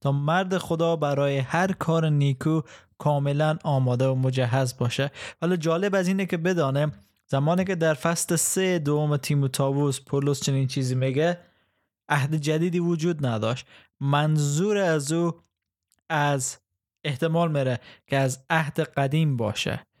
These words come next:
تمام کتاب مقدس. ولی امروزه برای ما مسیحی‌ها هم عهد عتیق و هم عهد جدید الهام خداست که برای تعلیم حقیقت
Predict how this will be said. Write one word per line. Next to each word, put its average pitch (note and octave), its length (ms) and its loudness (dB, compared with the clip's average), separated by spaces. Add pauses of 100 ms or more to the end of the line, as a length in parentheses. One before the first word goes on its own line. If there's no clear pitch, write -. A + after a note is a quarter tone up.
(280)
تمام D#3 480 0
کتاب C3 300 -2
مقدس. B2 520 -2
ولی D3 180 2
امروزه D3 720 0 (300)
برای D3 280 0
ما E3+ 200 0
مسیحی‌ها D#3+ 760 0 (240)
هم F3 220 0
عهد E3 300 -2
عتیق C#3+ 480 -2
و C3+ 80 0
هم D#3 300 0
عهد C#3+ 280 -2
جدید C3+ 600 -2 (440)
الهام D3+ 520 0
خداست C3 640 -2
که C3+ 80 -2
برای C3 400 0
تعلیم D3 480 0
حقیقت B2+ 880 -2